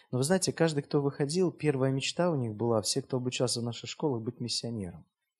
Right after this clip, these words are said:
То есть это было у них горячее желание. Знаете, как раньше в Советском Союзе, кто? Космонавт, да?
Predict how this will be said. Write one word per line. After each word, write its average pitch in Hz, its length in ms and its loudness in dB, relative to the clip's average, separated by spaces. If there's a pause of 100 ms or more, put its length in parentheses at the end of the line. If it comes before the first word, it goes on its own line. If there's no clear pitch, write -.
(480)
То - 60 -12
есть 139 140 -4
это 139 100 -10
было 139 220 2
у - 20 4
них 131 160 0
горячее 165 480 2
желание. 143 460 4
Знаете, 151 260 0
как 117 140 -4
раньше 120 200 4
в - 40 -2
Советском 117 260 -2
Союзе, 104 240 -6
кто? 110 220 -2
Космонавт, 156 600 4
да? 147 180 4